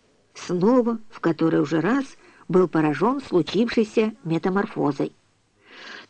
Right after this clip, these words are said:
Только что перед ним метал громы и молнии, весело сквернословил и расплескивал по сторонам любимое виски, моложавый, самоуверенный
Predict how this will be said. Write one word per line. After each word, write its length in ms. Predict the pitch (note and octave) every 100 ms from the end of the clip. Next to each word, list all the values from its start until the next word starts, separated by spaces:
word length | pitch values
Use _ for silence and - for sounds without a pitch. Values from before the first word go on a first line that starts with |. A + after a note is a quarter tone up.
| -
Только 360 | G4 F4+ F4
что 220 | - -
перед 320 | C4+ C4+ B3+ G#3+
ним 220 | D#4+ C#4+
метал 360 | A#3 A3 C#4+
громы 400 | B3 G#3 G3 A3
и 160 | C4 F#3
молнии, 720 | D#3 A3+ E4+ C#4+ F3 D3 - _ _
весело 520 | F3 F3+ F4+ D#4+ G#3
сквернословил 1000 | F#3+ - F#3+ F#3+ F#3 - C#4 D4+ F3+ D#3+ - _ -
и 80 | B3+
расплескивал 800 | D4+ - D#4 F#4 E4+ - D4+ C#4
по 120 | C4+
сторонам 540 | - B3+ B3 C4 D4
любимое 640 | G#3 G#3 E3 C#4 A#3 F3+ D#3+
виски, 600 | D#3 C#4+ D4+ - - - _ _ _ -
моложавый, 880 | F3 E3+ D3+ D#3+ G#3+ A#3 A3 G#3+ - - -
самоуверенный 920 | - F3+ E3+ E3 D#3 C4 D#4+ D4+ C#4+